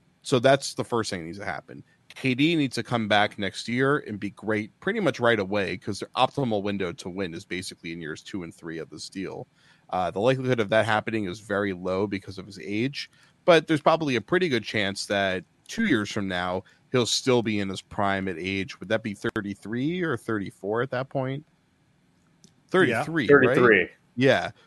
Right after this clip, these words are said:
Speaker 1: So thirty-three, I think he'd be at the tail end of his prime, and he's seven feet tall, so he can s-, he can stretch his prime out and just kinda change his play style over the years to accommodate for it.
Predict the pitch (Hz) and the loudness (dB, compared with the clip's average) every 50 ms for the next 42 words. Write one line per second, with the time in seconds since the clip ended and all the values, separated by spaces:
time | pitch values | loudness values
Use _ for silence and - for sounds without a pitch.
0 | _ - - - 160 151 143 - 196 208 208 190 147 - - 156 156 151 151 135 | _ -2 4 6 6 6 6 6 4 4 4 2 0 0 0 2 4 6 6 4
1 | - - 139 120 131 123 110 117 110 107 104 - 95 - - 110 101 98 98 95 | 4 2 -2 0 0 0 2 2 0 0 0 -4 -8 -4 -2 0 0 0 0 -2
2 | 92 90 90 90 85 - - - - 110 104 101 101 101 98 98 - - - - | -4 -4 -6 -10 -12 -14 -8 -4 -2 0 2 2 0 0 -2 -6 -10 -14 -20 -18
3 | - - 139 131 127 127 - - 120 120 143 131 - - 135 123 127 110 - 120 | -6 -2 0 2 2 0 -2 -6 -4 -2 -2 0 2 2 2 2 0 -2 -4 -6
4 | 104 - - - 107 104 104 107 - - 104 98 107 131 139 - 135 104 95 - | -6 -4 0 2 4 4 4 2 0 -4 -4 -4 -4 -6 -4 -4 -4 -4 -4 -6
5 | - - _ - - - _ - 247 240 202 185 147 117 101 - - 127 110 - | -8 -10 _ -18 -20 -14 _ -4 -2 0 2 2 2 2 0 2 2 2 2 0
6 | 107 - - - - 104 101 92 101 98 95 92 87 87 80 85 85 - - 101 | -6 -10 -8 -6 -4 -2 -2 -2 0 0 0 0 -2 -6 -8 -10 -10 -8 -6 -6
7 | 87 85 82 - - 98 90 85 - - - - - 98 90 87 - - - 85 | -6 -6 -6 -8 -8 -8 -8 -8 -10 -14 -18 -12 -8 -6 -6 -6 -4 -4 -2 -2
8 | 80 76 76 85 78 - - - 80 80 78 80 - - 78 76 78 - 87 82 | -2 -2 -4 -6 -10 -10 -12 -12 -12 -10 -12 -12 -12 -12 -14 -12 -10 -8 -8 -8
9 | 78 71 71 73 - - - 85 82 82 87 82 | -8 -8 -12 -14 -14 -14 -12 -8 -8 -6 -8 -8